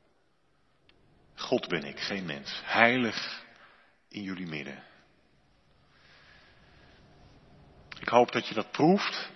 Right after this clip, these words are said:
Wij hebben een God die in staat is van ons te houden, ondanks de geweldige pijn die hem dat kost. Dat is zijn wonderlijke trouw die groter is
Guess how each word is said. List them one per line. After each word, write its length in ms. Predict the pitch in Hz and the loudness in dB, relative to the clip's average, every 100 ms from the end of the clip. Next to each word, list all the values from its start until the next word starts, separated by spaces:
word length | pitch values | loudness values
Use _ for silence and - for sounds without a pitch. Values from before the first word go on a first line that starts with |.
| - | -4
Wij 220 | 113 113 | 4 8
hebben 300 | 120 110 98 | 8 8 4
een 60 | 87 | -4
God 580 | - 185 214 - - - - - - - - - - - _ _ _ _ | 4 4 4 -4 -6 -14 -20 -20 -20 -20 -20 -20 -20 -20 _ _ _ _
die 180 | 120 - | -4 -2
in 120 | 98 | 2
staat 580 | - - 165 170 165 - | 4 10 10 10 6 0
is 340 | 147 - - 117 | 0 0 -4 -6
van 280 | - 139 131 | 4 4 4
ons 300 | 131 104 - | -2 0 0
te 100 | 92 | 2
houden, 640 | 95 117 156 170 180 226 - - - - - - _ _ - - - _ _ _ _ _ _ _ _ _ _ _ - - | 8 10 10 8 4 2 -6 -18 -20 -20 -20 -20 _ _ -20 -20 -20 _ _ _ _ _ _ _ _ _ _ _ -20 6
ondanks 680 | 214 233 220 196 185 - - | 6 8 10 10 10 4 2
de 60 | |
geweldige 560 | 156 139 143 147 131 - | -4 4 6 6 4 -6
pijn 380 | - 131 127 101 | 4 6 6 2
die 120 | 87 | -2
hem 100 | 80 | -2
dat 180 | 76 - | -6 -8
kost. 420 | 76 - - - - _ _ - _ _ _ _ _ _ _ _ _ _ _ _ _ _ - - - - - - - - | -10 -10 -10 -12 -20 _ _ -20 _ _ _ _ _ _ _ _ _ _ _ _ _ _ -20 -20 -20 -20 -20 -20 -20 -12
Dat 180 | 101 - | -8 0
is 160 | - | 4
zijn 400 | - 156 160 151 | 8 8 6 2
wonderlijke 540 | 127 156 156 147 - - | 4 4 4 0 -2 -4
trouw 460 | - 120 113 110 | 6 8 8 4
die 160 | 104 95 | 0 -2
groter 500 | - 123 135 - 123 | 8 8 8 2 -4
is 460 | 113 - - - | -4 -4 -4 -6